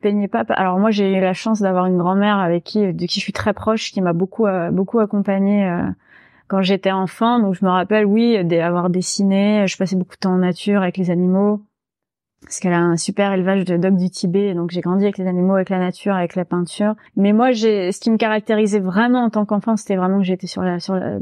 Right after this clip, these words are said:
sur la, sur la lune, en fait. J'étais vraiment sur la lune, et la peinture, ça, c'est, c'est arrivé il y a très peu de temps, mais encore une fois, c'est quelqu'un qui m'a, qui m'a regardé, qui m'a dit, «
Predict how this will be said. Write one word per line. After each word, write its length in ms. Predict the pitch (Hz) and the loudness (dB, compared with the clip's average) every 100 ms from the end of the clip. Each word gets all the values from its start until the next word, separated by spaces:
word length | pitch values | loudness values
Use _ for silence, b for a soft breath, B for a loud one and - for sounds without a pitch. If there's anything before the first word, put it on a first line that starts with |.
| 196 | -8
sur 180 | - 190 | -4 -2
la, 140 | 185 | -2
sur 160 | 180 202 | 0 0
la 80 | 185 | 0
lune, 160 | 185 | 0
en 60 | 170 | -2
fait. 160 | 160 - | -8 -14
J'étais 160 | _ 185 | _ -2
vraiment 220 | 185 208 | 0 0
sur 180 | 220 214 | 0 0
la 140 | 190 | 2
lune, 500 | 196 220 247 247 233 - | 2 2 2 2 -2 -4
et 120 | - 190 | -2 0
la 140 | 185 | 0
peinture, 520 | - 202 202 - 269 | 0 -2 -2 -2 -2
ça, 140 | - 202 | -2 -4
c'est, 240 | - 202 | -2 -4
c'est 160 | - 208 | -2 0
arrivé 240 | 202 226 294 | 2 2 2
il 40 | |
y 100 | 254 | 0
a 40 | |
très 240 | 214 - 285 | -2 -4 -2
peu 180 | 294 277 | -2 -2
de 60 | |
temps, 240 | - 311 285 | -2 -2 0
mais 100 | 214 | -2
encore 320 | 202 220 220 | 0 -2 0
une 140 | 226 | -2
fois, 180 | - 277 | 0 -2
c'est 220 | - 208 | -2 -2
quelqu'un 320 | 202 202 254 | -2 0 -2
qui 140 | 254 214 | 0 0
m'a, 440 | 185 165 151 - | 0 0 -2 -4
qui 140 | - 202 | -4 -2
m'a 140 | 196 | 0
regardé, 400 | 196 196 214 254 | 0 0 0 -2
qui 120 | 233 | 0
m'a 80 | 214 | 0
dit, « 160 | 208 | 0